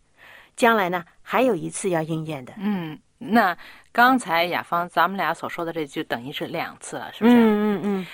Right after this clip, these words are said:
Speaker 2: 所以弟兄姊妹，我们一定要小心，有些预言应验的时间和这个数，呃，次数呢是不同的。
Speaker 1: 嗯。
Speaker 2: 我们看的时候呢，也要特别的谨慎。如果是缺乏判断的能力，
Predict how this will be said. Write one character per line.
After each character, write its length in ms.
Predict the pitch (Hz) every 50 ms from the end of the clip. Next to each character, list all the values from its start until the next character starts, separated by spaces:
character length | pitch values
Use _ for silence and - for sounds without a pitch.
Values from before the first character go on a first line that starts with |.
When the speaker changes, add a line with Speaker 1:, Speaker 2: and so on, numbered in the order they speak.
| - -
Speaker 2:
所 160 | - - 247
以 100 | 247 247
弟 120 | - 240 214
兄 140 | 170 190 185
姊 140 | - 156 135
妹， 180 | 139 147 139 - - - _ _
我 80 | 156
们 140 | 143 143 147
一 40 | 156
定 80 | 156
要 120 | 160 139 131
小 200 | - - - - -
心， 280 | - - 269 240 233 - _ _ _ _ _ _ _
有 380 | - 214 208 185 170 170 165
些 180 | 160 - 254 269
预 180 | 254 269 262 202
言 280 | 170 151 139 143 - -
应 200 | - 226 254 220
验 160 | 226 208 185 165
的 100 | 147 135
时 280 | - - - 175 190
间 340 | 185 220 220 208 208 196 190
和 480 | - - 175 165 165 165 170 175 180 185
这 140 | - 180 165
个 360 | - 156 147 143 143 139 135 - - - - _ _ _
数， 720 | - - - - - 269 254 214 190 165 151 147 147 139 - - - _ _ _
呃， 140 | - 170 175
次 220 | - - - 320 285
数 160 | 240 214 175
呢 200 | 160 151 135 135 - _
是 160 | - - 180
不 180 | - _ - 190
同 240 | 151 131 127 120 135
的。 140 | 139 - - -
Speaker 1:
嗯。 200 | 214 208 190 170 - - _ - - - -
Speaker 2:
我 140 | - 180 202
们 160 | 220 254 262
看 260 | 254 - - 381 359
的 80 | 294 233
时 160 | - - 170
候 100 | 165 180
呢， 120 | 175 165 156
也 100 | 151 143
要 100 | 131 151
特 200 | - - 196 190
别 100 | 175 180
的 100 | - 156
谨 240 | - - 165 - - -
慎。 260 | - - 175 143 - _ _ _ _ _ - _ _ _ - - - _
如 220 | - 233 320 359
果 140 | 330 247 208
是 180 | 185 220 226 202
缺 300 | - - - 214 202 202
乏 180 | - 165 156 160
判 200 | - - - 247
断 140 | 214 214 180
的 100 | 156 143
能 160 | 139 135 135
力， 200 | 151 170 - -